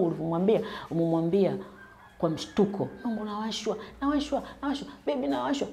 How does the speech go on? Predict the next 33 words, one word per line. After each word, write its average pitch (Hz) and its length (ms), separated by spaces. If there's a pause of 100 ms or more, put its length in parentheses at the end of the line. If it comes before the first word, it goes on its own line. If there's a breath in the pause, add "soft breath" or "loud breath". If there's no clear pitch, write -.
(140)
Kwa 233 140
mideko, 240 640
unawashwa, 226 420
lakini 240 240
anajua 233 280
umbo 233 180
kama 240 220
mtu 226 180
yuko 190 160
serious. 214 640 (520 loud breath)
Basi 156 280
haka 170 260
akija 165 300
kile 156 180
kikanga 160 340
unakifanya 147 340
kama 151 140
mkivaa 151 360
hapa, 175 180
kama 185 140
unakishusha 151 460
fulani 233 400
hivi. 160 280 (500 loud breath)
Anakuja 175 380
wapi? 180 240 (160)
Hapa. 196 240 (180)
Kwa 247 160
pale 285 260
ulipomwambia, 202 640
"Hapa, 226 360
baby, 190 260
nawashwa," 175 520 (640 soft breath)
atakukuna. - 760